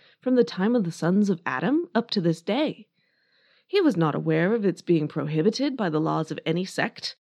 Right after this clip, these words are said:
and no one need ask this question, the same being manifest to both high and low, and requires no more demonstration than the light of day.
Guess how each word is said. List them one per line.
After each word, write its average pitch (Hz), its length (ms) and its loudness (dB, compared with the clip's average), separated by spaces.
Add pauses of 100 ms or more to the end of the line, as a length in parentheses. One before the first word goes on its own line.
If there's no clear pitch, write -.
(300)
and 170 180 2
no 160 140 6
one 269 200 2
need 175 280 0
ask 190 340 0
this 156 160 -2
question, 262 600 -8
the 185 100 -4
same 180 280 0
being 175 280 0
manifest 226 560 -4
to 190 80 -4
both 185 200 0
high 208 300 -4
and 285 340 2
low, 220 300 2 (340)
and 233 160 2
requires 247 400 4
no 202 140 2
more 269 160 -2
demonstration 233 840 -2
than 240 120 -2
the 180 80 -6
light 151 280 -4
of 202 120 -4
day. 202 460 0